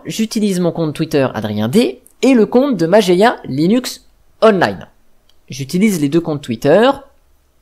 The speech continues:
sur mon téléphone puisque, euh, pour la mise à jour de Mageia Linux Online, je faisais des petits mots pour dire, voilà, les petits problèmes qu'il y avait. Et vous voyez dans les notifications ici,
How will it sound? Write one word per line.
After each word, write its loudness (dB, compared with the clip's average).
sur 0
mon 0
téléphone -2
puisque, -2
euh, -6
pour -2
la 2
mise -2
à 2
jour -2
de 0
Mageia -2
Linux -4
Online, 2
je -10
faisais -2
des 0
petits -6
mots 2
pour -8
dire, 0
voilà, -8
les -6
petits -8
problèmes 0
qu'il -2
y 6
avait. 0
Et 2
vous -8
voyez 0
dans -2
les -2
notifications -4
ici, -4